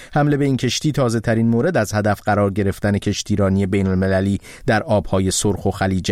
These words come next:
عدن است. حوثی‌های یمن که از آبان امسال این حمله ها را ترتیب داده بودند، به تازگی از گسترش حمله های خود به اقیانوس هند و دستیابی به موشک های سوپرسونیک خبر دادند. آمریکا و متحدانش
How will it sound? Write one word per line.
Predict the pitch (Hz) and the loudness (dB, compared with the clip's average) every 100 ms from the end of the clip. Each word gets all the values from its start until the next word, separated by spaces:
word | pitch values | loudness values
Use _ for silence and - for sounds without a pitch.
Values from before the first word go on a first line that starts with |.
| - | -2
عدن | 95 90 | 0 0
است. | 85 78 - - - - | 0 -2 -6 -10 -20 -4
حوثی‌های | - - 123 135 127 | -2 0 2 2 2
یمن | 120 123 117 | 2 2 0
که | 110 | 0
از | 117 110 | -2 0
آبان | 120 107 110 110 | 0 2 2 2
امسال | 107 - 139 135 87 - - | 2 2 2 0 -2 -10 -4
این | 127 | -2
حمله | 107 107 | 0 0
ها | 101 107 | 0 2
را | 107 | 0
ترتیب | - 110 101 113 107 | 0 -2 0 -2 0
داده | 117 120 | 0 0
بودند، | 139 208 220 - - - | 0 0 0 -4 -8 -4
به | 175 | -2
تازگی | 185 175 170 165 208 | 0 0 0 0 0
از | 160 135 | 0 -2
گسترش | 135 - 123 127 - 139 127 - - | -4 0 0 0 0 0 -2 -6 -2
حمله | 127 120 104 | 2 2 2
های | 113 113 | 2 2
خود | - 113 | 0 -2
به | 113 | 0
اقیانوس | 110 107 104 104 - | 2 2 2 0 0
هند | 101 104 104 | 0 2 2
و | 104 98 - - 127 | 2 0 -6 -6 0
دستیابی | 107 98 - 113 104 98 104 | 0 0 -2 2 2 2 0
به | 104 | 2
موشک | 101 - 98 - | 0 0 -4 0
های | 104 104 107 101 - - | 0 2 2 0 -8 -6
سوپرسونیک | - 131 - 117 98 - 135 220 143 | -2 0 2 0 0 0 0 0 0
خبر | - 92 87 | -2 0 0
دادند. | 80 78 73 67 110 | 0 -2 -2 -4 -4
آمریکا | 113 113 107 - 110 | 0 2 0 2 2
و | 110 | 2
متحدانش | 104 - 104 127 175 175 - | 0 0 0 0 0 0 -4